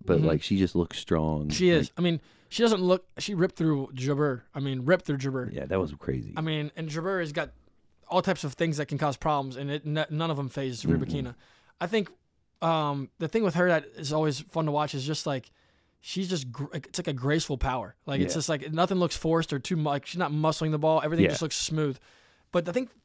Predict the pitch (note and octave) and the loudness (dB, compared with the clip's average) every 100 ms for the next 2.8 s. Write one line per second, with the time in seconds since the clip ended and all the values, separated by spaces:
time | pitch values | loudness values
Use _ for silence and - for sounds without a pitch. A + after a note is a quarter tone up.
0 | _ - B3 C#4 A#3 G#3 G3+ F#3+ F3+ C#3+ | _ -4 -2 2 4 4 2 2 0 0
1 | C3+ D#3+ D3+ E3+ D#3 C#3 D3+ C#3 C3+ D3+ | 0 -2 0 0 2 2 0 0 0 0
2 | F3+ - _ _ _ - D3+ | -2 -4 _ _ _ -2 0